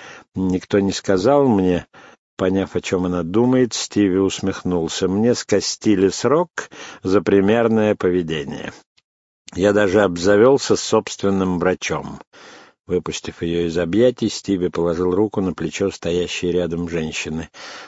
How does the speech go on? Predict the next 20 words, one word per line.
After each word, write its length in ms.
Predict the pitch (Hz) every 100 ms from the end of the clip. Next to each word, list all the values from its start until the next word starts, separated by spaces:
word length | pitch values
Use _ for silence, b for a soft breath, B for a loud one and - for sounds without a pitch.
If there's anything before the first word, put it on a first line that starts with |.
| _
После 300 | 98 - 98
краткого 500 | - 101 90 - 85
недоумения 880 | 87 85 92 90 107 120 120 117 110
Эмма 240 | 113 110
вспомнила 640 | 104 - - 98 101 101 101
маленькую 640 | 95 95 101 95 101 98
брюнетку-психиатра. 1500 | 92 104 98 87 76 - 78 - 78 - 92 85 78 - 80 - B B B B _
"Рада 440 | 90 104 117 101
снова 420 | 95 - 104 113 107
встретиться 720 | - - 92 85 - - 90
с 100 | -
вами". 400 | 90 90 90 90 B B B B
"Здравствуйте", 720 | 104 101 147 160 - 147 -
улыбнулась 580 | 143 139 127 135 135 127
Кэтрин 400 | - 131 120 123
Хейнс, 580 | 117 123 123 120 - - B B B
"и 140 | 135 139
примите 640 | 110 107 98 143 175 -
мои 300 | 131 101 117
поздравления". 960 | 120 101 87 92 87 92 92 90 90